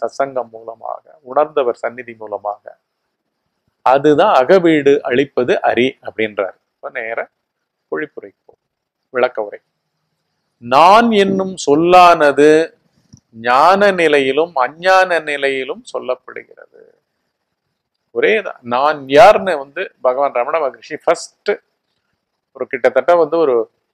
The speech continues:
ஆறு ஏழு statement சேர்ந்த ஒரு, ஒரு ஃபர்ஸ்ட் கேள்வி மாதிரி கேட்டு அதுக்கு பதில் கொடுத்திருப்பாரு. அதுதான் அந்த, அந்த, அந்த காலத்துல ஃபிஃப்டி பைசே புஸ்தகம் அது.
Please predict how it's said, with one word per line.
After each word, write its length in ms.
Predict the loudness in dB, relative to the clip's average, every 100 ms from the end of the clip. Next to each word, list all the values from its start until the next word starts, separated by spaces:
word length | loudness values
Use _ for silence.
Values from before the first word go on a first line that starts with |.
| _ -4
ஆறு 220 | 0 4
ஏழு 160 | 4 2
statement 500 | 0 0 0 -6 0
சேர்ந்த 520 | 0 0 0 2 2
ஒரு, 380 | 0 -2 -2 -4
ஒரு 360 | -8 -8 -8 -2
ஃபர்ஸ்ட் 500 | 0 0 _ _ -6 -2
கேள்வி 300 | 0 0 -2
மாதிரி 280 | -4 -6 -8 _ _ _ _ _ _ _ _ _ _
கேட்டு 500 | 0 0 2 0 -2
அதுக்கு 260 | -2 -6 -2
பதில் 260 | 0 0 -2
கொடுத்திருப்பாரு. 480 | -8 -10 -6 -8 -8 _ _ _ _ _ _ -10
அதுதான் 300 | -8 -2 -2
அந்த, 440 | -2 -4 -6 _ _
அந்த, 200 | -16 -6 -6 -6 _
அந்த 200 | -8 -4
காலத்துல 360 | -2 -4 -4 -6 -6 _ -10
ஃபிஃப்டி 260 | -6 -4
பைசே 260 | -4 -4 -4
புஸ்தகம் 440 | -6 -10 -14 -16
அது. 120 | -20